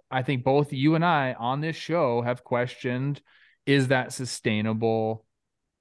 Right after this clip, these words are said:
long term? Now, if they continue to get, like, good enough starts and guys step up, Gibby had a great start against the Yankees. Uh, Wells has, like, led the league in whip this year. Like, if that continues to happen, then they're gonna be just fine.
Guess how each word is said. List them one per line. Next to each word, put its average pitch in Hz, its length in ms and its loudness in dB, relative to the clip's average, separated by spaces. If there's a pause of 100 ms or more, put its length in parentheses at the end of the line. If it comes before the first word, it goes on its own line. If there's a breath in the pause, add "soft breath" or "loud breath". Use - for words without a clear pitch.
(240)
long 120 440 0
term? 92 300 -4
Now, 104 120 -2
if 123 140 -2
they 123 80 4
continue 131 420 -2
to 143 100 2
get, 135 240 0
like, 135 180 -4
good 120 160 -2
enough 139 260 -2
starts 151 460 -2
and 107 180 -4
guys 113 260 -2
step - 360 -4
up, 147 200 0
Gibby 110 220 -2
had 110 100 -2
a 107 60 -4
great 104 240 -8
start 107 260 -4
against 98 220 -4
the 90 80 -12
Yankees. 139 720 -2 (260 soft breath)
Uh, 90 80 -4
Wells 123 440 2
has, 117 160 -4
like, 104 260 -4 (260 soft breath)
led 120 200 0
the 120 60 0
league 123 220 2
in 98 180 -2
whip 113 280 -4 (100)
this 139 240 -4
year. 143 380 2
Like, 113 180 -2
if 113 140 -10
that 135 200 0
continues 135 460 -2
to 113 120 -2
happen, 135 480 -2
then 117 100 -2
they're 113 120 0
gonna 120 180 -2
be 113 100 -4
just 107 220 -6
fine. 113 400 -2